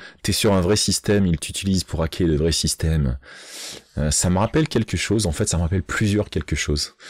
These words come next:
Moi ça me rappelle beaucoup la stratégie d'Ender personnellement, euh, mais ça pourrait être, euh,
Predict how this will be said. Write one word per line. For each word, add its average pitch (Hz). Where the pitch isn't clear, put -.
Moi 76
ça 76
me 76
rappelle 82
beaucoup 87
la 90
stratégie 85
d'Ender 78
personnellement, 78
euh, 65
mais 71
ça -
pourrait 76
être, 78
euh, 67